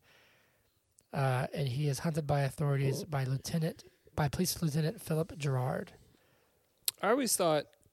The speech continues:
Speaker 2: like, I remember the first time I saw this, I thought it was awesome. But I was like, "Why'd they get a one-armed man to kill, to, to attempt this, like,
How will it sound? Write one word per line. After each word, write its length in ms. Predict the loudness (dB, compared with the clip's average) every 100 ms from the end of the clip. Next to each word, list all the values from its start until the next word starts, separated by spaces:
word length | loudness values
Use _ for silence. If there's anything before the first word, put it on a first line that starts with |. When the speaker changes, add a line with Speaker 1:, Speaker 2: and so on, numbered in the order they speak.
| 0
Speaker 2:
like, 280 | 0 0 -10 _ _ _ _ _ _ _ _ 4
I 40 |
remember 260 | 6 6 2
the 60 |
first 260 | 2 2 2
time 140 | 2
I 40 | 0
saw 220 | 0 0
this, 180 | -2 -2
I 80 | 2
thought 160 | 2
it 40 | 4
was 120 | 2
awesome. 420 | 2 0 -4 -10 -16 -20 -20 -20 _ _
But 80 | 2
I 40 | 4
was 200 | 4 4
like, 280 | 2 2 4
"Why'd 200 | 4 4
they 100 | 2
get 180 | 4 4
a 60 |
one-armed 480 | 4 2 4 2 2
man 240 | 2 2 0
to 60 |
kill, 440 | -4 -2 -2 -4 -12 -20 -8
to, 320 | -4 -2 -4 -8
to 260 | -6 -6 -6 -12 -20 _ _ _ _ _ _ _ _ _ _
attempt 400 | -4 0 -2 0
this, 300 | -2 -2 -4
like, 200 | -6 -8